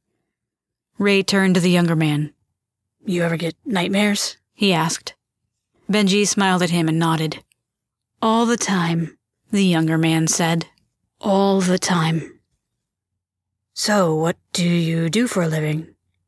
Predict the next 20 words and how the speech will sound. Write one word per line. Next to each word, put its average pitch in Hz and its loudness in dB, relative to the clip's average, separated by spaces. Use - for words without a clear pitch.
"I'm 233 2
a 240 0
curator," 214 -2
Benji 196 4
said. 185 -2
"Giving 262 0
tours 233 0
at 208 -6
the 220 -2
Museum 190 2
of 175 0
Recent 196 0
American 180 0
History 170 0
is 165 -2
what 165 0
I'm 160 -2
paid 170 -2
to - -2
do." 233 0